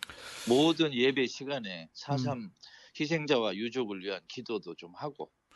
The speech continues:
Speaker 2: 근데 지금 우리 댓글에도 이런 글이 올라오거든요. 제주도 교회에서는 사삼을 서로 말을 안 한다고 하더군요. 한 교회 안에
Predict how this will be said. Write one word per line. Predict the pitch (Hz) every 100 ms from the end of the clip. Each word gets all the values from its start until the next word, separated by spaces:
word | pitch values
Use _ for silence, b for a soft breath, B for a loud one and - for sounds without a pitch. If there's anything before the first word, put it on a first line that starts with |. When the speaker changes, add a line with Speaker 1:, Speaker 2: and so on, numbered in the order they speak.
| B B
Speaker 2:
근데 | - 175 170
지금 | 170 151
우리 | 156
댓글에도 | 143 165 165 156 143 165 135 123
이런 | 143 170 160
글이 | 143 135
올라오거든요. | 131 135 139 123 120 147
제주도 | 156 160 160 156 147
교회에서는 | 147 151 151 139 139 170 151
사삼을 | 127 170 170 170 151
서로 | 139 175 151
말을 | 117 131 131
안 | 107
한다고 | 143 165 156 139
하더군요. | 131 123 117 107 110
한 | 110 190 190
교회 | 147 156
안에 | 143 139 190 233